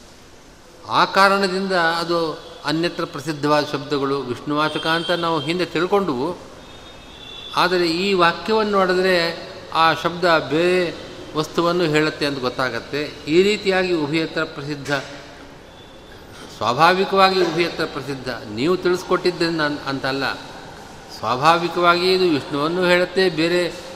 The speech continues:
ಪದಾರ್ಥವನ್ನು ಹೇಳುತ್ತೆ ಅಂತಲೂ ಹೇಳ್ಬೋದು. ಅದು ಮುಂದೆ ಅದಕ್ಕೆ ಉದಾಹರಣೆಗಳೆಲ್ಲ ಸಿಗ್ತವೆ.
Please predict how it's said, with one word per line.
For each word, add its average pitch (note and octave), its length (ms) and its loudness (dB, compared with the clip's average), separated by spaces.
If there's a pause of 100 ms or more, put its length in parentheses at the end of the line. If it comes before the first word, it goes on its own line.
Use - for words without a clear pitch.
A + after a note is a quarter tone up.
ಪದಾರ್ಥವನ್ನು D#3+ 680 0
ಹೇಳುತ್ತೆ D#3+ 640 -2 (840)
ಅಂತಲೂ F3 320 2
ಹೇಳ್ಬೋದು. D3+ 520 2
ಅದು C3 140 -4
ಮುಂದೆ E3+ 380 2
ಅದಕ್ಕೆ C#3 300 0
ಉದಾಹರಣೆಗಳೆಲ್ಲ C3+ 1000 0
ಸಿಗ್ತವೆ. G2+ 440 -8